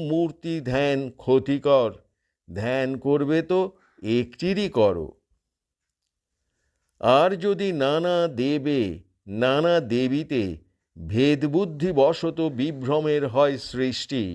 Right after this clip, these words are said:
তবে সবচেয়ে ভালো হচ্ছে ওঙ্কার মূর্তি ধ্যান,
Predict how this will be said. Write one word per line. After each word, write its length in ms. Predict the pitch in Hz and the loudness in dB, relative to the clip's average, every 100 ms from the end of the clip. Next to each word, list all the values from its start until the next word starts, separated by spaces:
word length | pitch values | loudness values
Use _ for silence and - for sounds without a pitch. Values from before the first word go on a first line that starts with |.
| 87 _ _ _ _ | -10 _ _ _ _
তবে 320 | 123 131 135 170 | 4 4 2 -4
সবচেয়ে 580 | - 160 170 - 196 180 | -2 -2 -2 -2 0 0
ভালো 360 | 104 123 139 151 | 2 2 2 0
হচ্ছে 380 | 175 - - 156 107 95 _ _ _ | -2 -2 -4 -2 -2 -6 _ _ _
ওঙ্কার 600 | - 135 151 151 165 175 170 | -2 -2 -2 0 2 4 0
মূর্তি 460 | 151 151 - 135 127 | -4 -4 -6 -8 -8
ধ্যান, 400 | 98 104 95 | -6 -6 -8